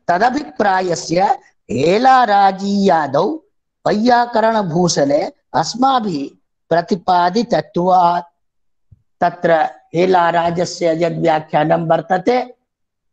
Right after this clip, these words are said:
तेनापि तथा अङ्गीकृतम्। अ, मयापि दु-, वैयाकरणभूषणसारे कौण्डभट्टः स्वयं वदति, "मयापि वैयाकरणम् अस्माभिरपि तत्र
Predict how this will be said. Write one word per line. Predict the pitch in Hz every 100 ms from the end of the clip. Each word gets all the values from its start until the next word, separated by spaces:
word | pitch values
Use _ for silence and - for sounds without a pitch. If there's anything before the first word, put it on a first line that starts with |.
| _
तेनापि | 190 190 196 233 247 294
तथा | - 196 185 185
अङ्गीकृतम्। | 185 - 170 170 160 143 170 175 254 262 156 - - _ -
अ, | 175 -
मयापि | 170 160 175 214 233 220 220 -
दु-, | 165 185 -
वैयाकरणभूषणसारे | 170 185 170 165 170 170 147 156 165 165 160 170 170 226 - - _ -
कौण्डभट्टः | 233 277 208 185 - 175
स्वयं | - 185 185 156
वदति, | 147 185 190 208 - _ 151
"मयापि | 185 233 208 214 190
वैयाकरणम् | 170 175 175 165 170 180 175 -
अस्माभिरपि | 175 226 254 247 233 190 - 170 165 - _ _
तत्र | 165 165 170 170